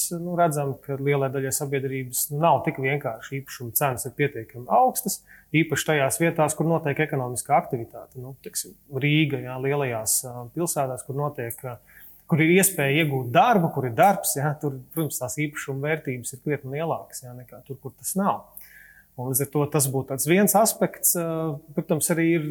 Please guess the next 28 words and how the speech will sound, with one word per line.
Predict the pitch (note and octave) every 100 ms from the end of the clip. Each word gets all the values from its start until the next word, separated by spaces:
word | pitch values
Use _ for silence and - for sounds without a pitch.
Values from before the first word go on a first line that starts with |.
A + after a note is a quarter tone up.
| D3+
citi | C#3 B3 D4 C#3+
aspekti, | D3+ C3+ - -
kas | - A#2+
ir | -
tāda, | C3 B2 B2+
nu, | C3 - - - - - D3 C#3+
nevēlēšanās, | C3+ D#3 C4 C#4 G#3 - D3+ -
varbūt | B2+ A#2+ C3+ B2 -
lielai | D#3+ D#3+ D3+
daļai | D3+ C#3
sabiedrības | - D#3 C3+ C3+ -
nedaudz | C#3+ A2+ A2
bažas | A#2 A2 D3 G#3+
vai | - A#2+
bail | A2+ A#2 B2+ C4
no | A#3+ -
tiem | C#3
kredītiem, | - D3+ D3+ A#2+ - A2+ A#2+
jā, | B2
zinot, | C#3+ C3 A2
kas | - B2 B2
ir | C3
noticis | C3 A2+ -
varbūt | A#2+ - C#3+
vēsturē, | - G3 G3 F3 D#3+ - - - - - - _ -
kad | F3+ D3+ -
nemaz | E3 F3 -
tā, | F3+